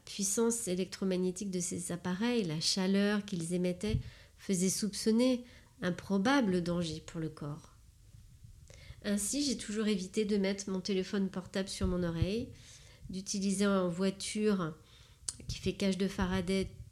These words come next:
tout objet connecté sans fil, en le déconnectant tout simplement des sources d'émissions quatre G, Wi-Fi, Bluetooth.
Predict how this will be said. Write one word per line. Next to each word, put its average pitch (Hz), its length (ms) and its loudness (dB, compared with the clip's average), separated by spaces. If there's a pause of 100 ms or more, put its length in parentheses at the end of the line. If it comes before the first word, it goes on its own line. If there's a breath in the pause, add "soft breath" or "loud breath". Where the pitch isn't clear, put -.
(120)
tout - 260 -2
objet 202 380 4
connecté 190 480 -2
sans 190 240 -2
fil, 180 460 -2 (760 loud breath)
en 190 100 2
le 185 120 4
déconnectant 185 640 0
tout - 140 -8
simplement 180 500 -2
des 175 160 -2
sources 180 300 -6
d'émissions 180 580 -2
quatre 170 240 -4
G, 170 180 -2
Wi-Fi, 170 320 -6
Bluetooth. 170 720 -10